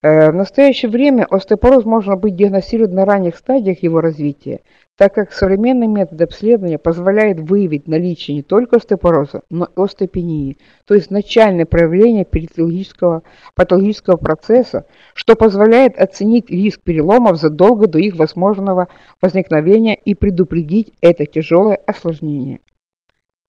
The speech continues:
Сейчас, минуточку. А. Вот перед, э, вами, здесь я немножко чуть-чуть дольше остановлюсь,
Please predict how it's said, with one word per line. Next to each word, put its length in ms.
Сейчас, 320
минуточку. 680
А. 60
Вот 240
перед, 260
э, 380
вами, 280
здесь 240
я 60
немножко 360
чуть-чуть 420
дольше 380
остановлюсь, 680